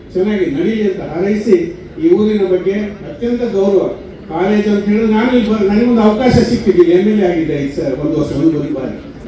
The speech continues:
ಅಂಥ ಸಂದರ್ಭದಲ್ಲಿ ನನಗೊಂದು ಸೇವೆ ಸಲ್ಲಿಸ್ತಕ್ಕಂಥ ಅವಕಾಶ ಸಿಕ್ಕಿತ್ತು. ಒಂದೇ ಬಾರಿಗೆ, ಒಂದೇ ಬಾರಿಗೆ ಇಲ್ಲಿ ಒಂದೇ,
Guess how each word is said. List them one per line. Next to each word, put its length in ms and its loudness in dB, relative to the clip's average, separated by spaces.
ಅಂಥ 280 2
ಸಂದರ್ಭದಲ್ಲಿ 880 4
ನನಗೊಂದು 420 -2
ಸೇವೆ 380 2
ಸಲ್ಲಿಸ್ತಕ್ಕಂಥ 600 -4
ಅವಕಾಶ 340 -2
ಸಿಕ್ಕಿತ್ತು. 600 -4
ಒಂದೇ 440 4
ಬಾರಿಗೆ, 500 -2
ಒಂದೇ 280 4
ಬಾರಿಗೆ 720 0
ಇಲ್ಲಿ 480 0
ಒಂದೇ, 400 -2